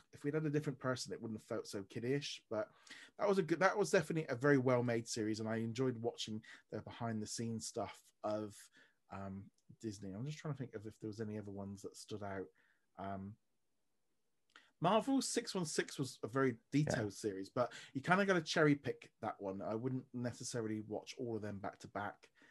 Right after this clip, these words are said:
Speaker 1: Um, yeah, and Clouds again. Just watch, watch
Speaker 2: Okay.
Speaker 1: Clouds. Make sure you
Speaker 2: Okay.
Speaker 1: watch Clouds. <laughs>
Speaker 2: Um, and you know, the, the Under the Radar series that, that I loved,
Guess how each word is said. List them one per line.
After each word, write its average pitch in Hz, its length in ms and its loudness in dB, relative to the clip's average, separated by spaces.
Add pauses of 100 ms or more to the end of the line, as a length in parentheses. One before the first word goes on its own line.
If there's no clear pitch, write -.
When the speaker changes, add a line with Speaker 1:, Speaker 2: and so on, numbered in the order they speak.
(300)
Speaker 1:
Um, 98 340 -8 (560)
yeah, 90 240 -6
and 117 140 -10
Clouds 156 400 6
again. 107 300 -4 (420)
Just 139 200 -8
watch, - 320 -4
watch 160 160 0
Speaker 2:
Okay. 110 60 2
Speaker 1:
Clouds. 87 420 2
Make 117 140 -10
sure 123 160 -4
you 107 100 2
Speaker 2:
Okay. 104 40 -2
Speaker 1:
watch 98 180 0
Clouds. 82 380 -10 (260)
<laughs> 156 140 -6 (460)
Speaker 2:
Um, 120 460 12
and 127 280 8 (460)
you 135 100 8
know, 165 320 12
the, 123 260 8 (600)
the 113 240 4
Under 131 280 10
the 131 100 8
Radar 104 440 12
series 95 540 6
that, 90 320 8 (100)
that 98 320 8
I 98 460 8 (400)
loved, 90 680 6